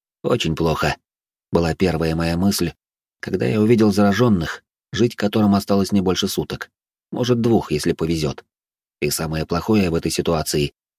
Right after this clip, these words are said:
что мы с Агюстом не сможем вылечить всех, как бы нам этого не хотелось. Нам банально не хватит маны. У того же Шалена она вообще была уже на исходе. А ведь ему нужно еще и защиту нашу поддерживать.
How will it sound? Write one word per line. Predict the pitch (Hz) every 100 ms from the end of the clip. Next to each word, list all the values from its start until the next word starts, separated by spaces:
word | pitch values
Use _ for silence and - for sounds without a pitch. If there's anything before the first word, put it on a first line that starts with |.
| _ -
что | - 95
мы | 123
с | -
Агюстом | 104 113 110 104 98
не | 92
сможем | 117 107 101
вылечить | 95 98 98 92
всех, | - 113 - _
как | 101 92
бы | 92
нам | 92 90
этого | 87 85
не | 87
хотелось. | 82 87 80 69 - - _ _ _ _
Нам | 123 123 101
банально | 104 113 107 98
не | 95
хватит | 98 87 -
маны. | 92 76 65 - _ _ _ _ _ _ _ _
У | 95
того | 110 127
же | 139
Шалена | 127 127 143 135 123
она | 117 117
вообще | 107 104 - 127
была | 98 85
уже | 80 82
на | 82 85
исходе. | - 80 71 71 - _ _ _ _ -
А |
ведь | 135 -
ему | 101 107
нужно | 110 104 107
еще | 101 - 104
и | 98
защиту | 98 92 131 113
нашу | 101 98 95
поддерживать. | 92 87 92 82 85 80 -